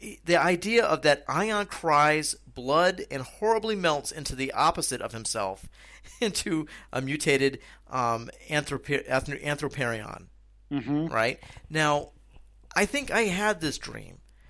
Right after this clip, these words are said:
Speaker 1: but I
Speaker 2: Oh,
Speaker 1: was
Speaker 2: yeah.
Speaker 1: on day, on NyQuil, all right,
Speaker 2: Okay.
Speaker 1: uh, with a high fever.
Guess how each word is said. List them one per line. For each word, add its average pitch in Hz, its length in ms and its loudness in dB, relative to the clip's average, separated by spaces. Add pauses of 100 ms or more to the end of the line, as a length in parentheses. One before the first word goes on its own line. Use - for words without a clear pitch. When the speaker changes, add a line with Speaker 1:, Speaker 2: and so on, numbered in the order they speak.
(200)
Speaker 1:
but 156 120 2
I 156 100 8
Speaker 2:
Oh, 185 40 8
Speaker 1:
was 180 200 6
Speaker 2:
yeah. 180 80 0
Speaker 1:
on 170 160 2
day, 170 460 2
on 147 180 2
NyQuil, 139 480 0 (520)
all 135 80 2
right, 165 160 10
Speaker 2:
Okay. 160 180 2
Speaker 1:
uh, 147 180 4
with 143 120 -2
a 131 60 6
high 151 220 4
fever. 143 440 -6